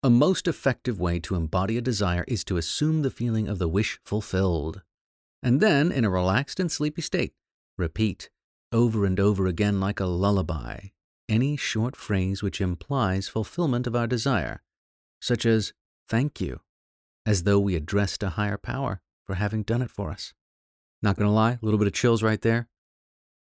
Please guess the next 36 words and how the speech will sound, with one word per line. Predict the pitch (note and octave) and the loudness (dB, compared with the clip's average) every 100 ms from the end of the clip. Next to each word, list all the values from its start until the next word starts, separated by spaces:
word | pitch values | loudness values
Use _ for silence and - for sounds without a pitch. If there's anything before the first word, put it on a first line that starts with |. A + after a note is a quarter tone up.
| - | 2
You | |
know, | A2 | 4
I've | A2 | 4
been | G2+ | 4
wanting | G#2 G#2 | 4 4
to | G2 | 4
do | G#2+ | 4
this | G#2+ G#2 | 4 2
kind | - - - A#2+ A2+ A2+ A2+ - | -2 -12 -2 2 4 4 2 0
of | A#2+ G#2 G2+ G2+ G2+ - _ _ - | -2 0 0 0 -4 -10 _ _ -2
podcasting | G#2+ - A2 - C3 C3 C#3 D#3 _ _ - | -2 0 -2 0 2 2 0 -2 _ _ 0
and | G#2 | 2
this | G2+ - | 2 2
kind | A2 G#2+ | 0 0
of | G#2 | 0
subject | - G#2+ A2+ - | -2 0 0 -2
talking | A#2+ - C3+ C#3+ D3 _ | -2 0 0 0 -6 _
for | G#2+ G2+ F#2+ - | 0 2 2 0
a | A2 | -2
little | A#2 F3 F#3 | 0 0 2
while, | F3 G3+ F3+ | 0 0 -2
and | A#2 C3+ | -2 -2
I'm | F3 E3 | -2 -2
just | C#3+ C#3+ | -4 -6
super | - C#3 C3+ | -6 -6 -4
thankful | - C#3+ - A2+ | -4 -4 -2 -2
that | A2 | 0
I'm | A2 | 0
able | A#2+ B2 | 0 0
to | A2 | 0
do | A#2 D#3 | 2 2
it. | - _ _ _ _ _ _ _ _ _ _ _ | 0 _ _ _ _ _ _ _ _ _ _ _
Doing | A#2+ C3+ C3 | 2 4 4
this | A#2+ - | 0 0
has | G#2+ | -2
certainly | - A#2 G#2+ G#2+ G2+ | 0 -2 0 0 -2